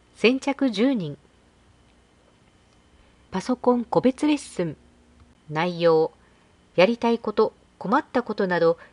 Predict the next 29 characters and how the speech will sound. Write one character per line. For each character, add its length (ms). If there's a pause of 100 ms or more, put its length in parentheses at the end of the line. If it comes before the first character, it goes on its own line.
(120)
気 100
軽 240
に 220 (100)
ご 100
相 260
談 200
く 100
だ 120
さ 180
い。 120 (1500)
料 220
金、 340 (320)
一 220
時 140
間 260 (160)
千 340
五 120
百 360
円。 160 (2000)
パ 120
ソ 140
コ 160
ン 140 (180)
無 120
料 200
相 280
談。 280 (1160)
内 320
容、 320